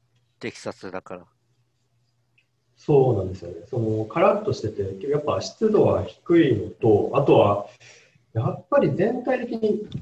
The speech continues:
Speaker 2: その、なんだろう、アメ-、アメリカ、やっぱアメリカ全体なのかわかんないですけど、あの、車社会なので、
Speaker 1: ああ。
Speaker 2: あの、あんま外ほんと歩かないんですよ。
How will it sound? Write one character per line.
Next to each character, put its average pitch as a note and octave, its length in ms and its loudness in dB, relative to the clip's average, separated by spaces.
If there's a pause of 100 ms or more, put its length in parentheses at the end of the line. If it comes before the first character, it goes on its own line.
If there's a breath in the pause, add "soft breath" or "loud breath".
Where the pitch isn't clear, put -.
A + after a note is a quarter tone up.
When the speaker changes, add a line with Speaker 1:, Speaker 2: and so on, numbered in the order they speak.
(520)
Speaker 2:
そ F3+ 60 -2
の、 C#3+ 320 -2 (140)
な D#3 100 -2
ん - 40 -2
だ - 80 0
ろ - 100 -4
う、 - 140 -12
ア - 80 -4
メ-、 E4 80 -4 (160)
ア - 80 -8
メ A3 160 -4
リ - 60 -16
カ、 A3 100 -2
や G3+ 60 -2 (400)
っ - 20 -12 (220)
ぱ G#2 80 -6
ア - 20 -2
メ B2+ 140 -2
リ G#3 60 -6
カ G#3+ 140 4
全 G3 180 4
体 G#3 100 6
な G#3 100 8
の F#3 80 6
か - 60 2
わ - 60 2
か E3 100 4
ん D#3 40 4
な A#2+ 60 2
い - 20 2
で F2+ 60 -4
す - 60 -8
け G#2 60 -2
ど、 F#2 280 -4 (260)
あ G2+ 100 -6
の、 F#2 280 -4
車 A#3+ 340 2
社 E4+ 140 2
会 - 260 2
な - 60 -10
の - 180 -16
で、 - 280 -10
Speaker 1:
あ G#2+ 380 -8 (120)
あ。 G2 240 -4
Speaker 2:
あ - 20 -6
の、 F#2 520 -8
あ F#3+ 80 0
ん C4 120 0
ま A#3 140 0
外 - 580 -2
ほ B3 180 2
ん - 100 -6
と A#3+ 80 2
歩 G#3+ 120 6
か - 120 2
な - 80 4
い - 20 4
ん G#2+ 40 4
で G2+ 60 0
す - 120 -8
よ。 - 100 -6